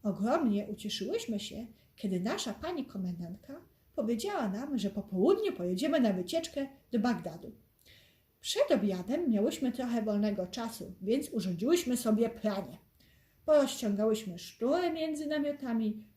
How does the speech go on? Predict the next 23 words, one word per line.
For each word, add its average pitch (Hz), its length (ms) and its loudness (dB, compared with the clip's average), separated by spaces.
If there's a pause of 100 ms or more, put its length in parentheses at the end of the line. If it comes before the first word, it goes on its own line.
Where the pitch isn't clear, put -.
(100)
powiesiłyśmy 196 760 0
na 240 120 2
nich 269 220 4
wypraną 320 520 0
bieliznę 392 460 0 (420)
i - 60 -4
czekając, 294 560 0
aż 196 200 -4
wyschnie, 294 460 -2 (160)
rozmawiałyśmy 262 800 0
o 214 80 -4
tej 208 180 -4
wycieczce - 540 -12 (300)
i 233 140 8
o 180 160 4
różnych 220 400 4
opowieściach 196 720 -4
i - 20 -10
bajkach 208 500 -2
związanych 202 560 -2
z - 80 -4
Bagdadem. 180 580 -4 (1300)
Nagle 247 460 4